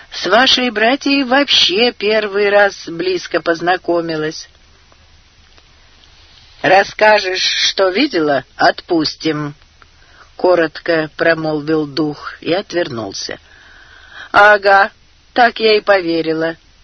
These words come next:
протянула Надежда. "Как и Велору Михайловну отпустили. Нехорошо безвинного человека убивать,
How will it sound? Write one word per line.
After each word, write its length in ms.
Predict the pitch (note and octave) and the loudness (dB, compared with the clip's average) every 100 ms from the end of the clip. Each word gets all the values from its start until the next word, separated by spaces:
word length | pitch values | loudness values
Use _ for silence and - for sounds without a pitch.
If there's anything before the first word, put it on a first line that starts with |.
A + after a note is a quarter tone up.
| _ _ _ _ | _ _ _ _
протянула 680 | D3 E3 - D#3 D#3 D3+ D3+ | -2 -2 -2 -4 -4 -2 -4
Надежда. 760 | D#3 D#3+ D3+ D3 C#3 C#3+ C#3+ C#3 _ _ _ _ _ _ _ _ _ _ | -2 -2 -2 -4 -4 -6 -6 -8 _ _ _ _ _ _ _ _ _ _
"Как 340 | - G#3 G3 - | 2 4 4 2
и 80 | G3 | 0
Велору 460 | G3+ G#3 G#3+ G#3 | 2 2 2 0
Михайловну 540 | G3+ G3+ D4 F4+ A3 D#3+ | -2 -2 0 0 0 -2
отпустили. 840 | D#3 - E3 - - D3 D3 D3+ _ _ _ _ _ _ _ - | -2 -4 -6 -6 -6 -4 -4 -8 _ _ _ _ _ _ _ -10
Нехорошо 760 | F#3+ G#3 G#3+ G3 F3+ - F3 A#3+ | -6 -2 0 0 0 -2 0 -2
безвинного 720 | B3 A#3+ A#3+ B3+ G3 F#3+ F#3+ | -4 -6 -6 -4 -2 -2 -2
человека 640 | - F#3 F#3 F3+ F3 - | -2 0 0 0 -2 -2
убивать, 640 | F3 E3 E3+ E3 D#3 D3 | -4 -2 -2 0 -2 -4